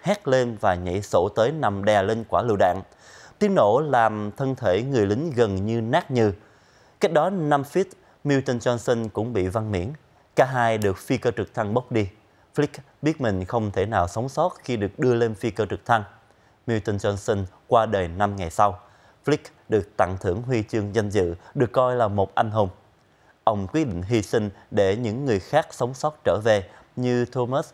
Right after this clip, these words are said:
Robertson, Joe William, M O S Costco, George Kelly Junior,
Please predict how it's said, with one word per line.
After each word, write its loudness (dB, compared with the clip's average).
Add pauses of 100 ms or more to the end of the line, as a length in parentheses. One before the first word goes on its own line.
(220)
Robertson, -2 (400)
Joe 2
William, 2 (460)
M 0
O 2 (180)
S -10 (120)
Costco, 0 (320)
George 2
Kelly 0
Junior, -2